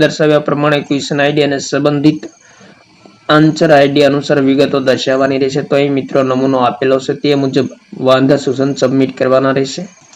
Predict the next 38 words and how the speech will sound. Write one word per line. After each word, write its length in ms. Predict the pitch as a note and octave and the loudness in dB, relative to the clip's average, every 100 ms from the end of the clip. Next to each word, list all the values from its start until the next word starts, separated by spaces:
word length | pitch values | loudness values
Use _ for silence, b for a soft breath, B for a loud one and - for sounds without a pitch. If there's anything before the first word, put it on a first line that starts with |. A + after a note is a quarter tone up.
| B B B B _ _ | B B B B _ _
ત્યારબાદ 320 | D#3 D#3+ D#3+ D3+ | 0 2 0 0
મિત્રો 220 | D3 D#3 C#3+ | -2 0 0
જો 80 | D3+ D3+ | 0 0
કોઈ 140 | E3+ D#3 | 2 2
ઉમેદવાર 500 | D#3 D3 C#3+ C#3+ C#3+ F#3 - - | 0 -2 2 4 4 0 -6 0
ક્વેશ્ચન 360 | D#3 - F3 D#3 | 0 0 0 0
આઈ 120 | D3 | 0
ડી 140 | D3+ | -2
માં 120 | C#3+ C3+ | -2 -2
એક 60 | - | -2
કરતાં 240 | C3 C#3+ C3+ | 0 2 2
વધુ 180 | C3+ C#3 | 2 0
જવાબ 200 | C#3+ C#3 - | 2 2 2
સાથે 420 | C3+ B2+ C#3 C#3+ C3+ | 0 0 -2 -4 -6
તેવી 300 | C3+ C#3 D3+ D3 | -2 -2 0 0
રજૂઆત 320 | C#3+ C#3 C3 - | 2 0 0 -4
કરવા 340 | C3 C3 A#2+ - - C#3+ | -2 0 -2 -6 -6 0
માંગતા 380 | C#3+ C#3+ C#3+ C#3 | 0 0 0 0
હોય 140 | C3 C3 | -2 -2
તો 100 | C#3+ C3 - | -2 0 2
type 280 | C#3+ D3+ - C#3 | 2 2 -4 -4
of 140 | - C3+ | -2 -4
ઓબ્જેક્શન 460 | D#3 D3 C#3+ C#3 C3+ | -2 -4 -4 -4 -2
માં 140 | C3 D3 | 0 0
જઈ 180 | C3 B2+ | 0 0
વિકલ્પ 320 | C3 C#3+ C#3+ - | -2 -2 -2 -2
પસંદ 360 | B2+ C3 C3 C3+ | -6 -6 -2 0
કરી 200 | B2 - b b b b b _ D#3+ | 0 -2 b b b b b _ 2
આ 80 | D3 | 2
મુજબ 240 | C#3+ D3 C#3 | 2 2 2
મિત્રો 280 | C3 C3 C#3 - | 0 0 -4 -2
સિલેક્શન 440 | C3 C3+ C3 C#3 C3 | -2 -2 -4 -6 -2
કરવાનું 380 | B2+ B2+ C3+ C3+ | 0 2 2 0
રહેશે. 200 | C3 D3 - | -2 -4 -2
ક્વેશ્ચન 400 | C3+ B2+ C#3 C3 | -2 -2 -2 0
આઈ 160 | C3 C3+ | 0 0
ડી 160 | D3+ - | -4 -6
અને 200 | C3 B2+ | -4 -2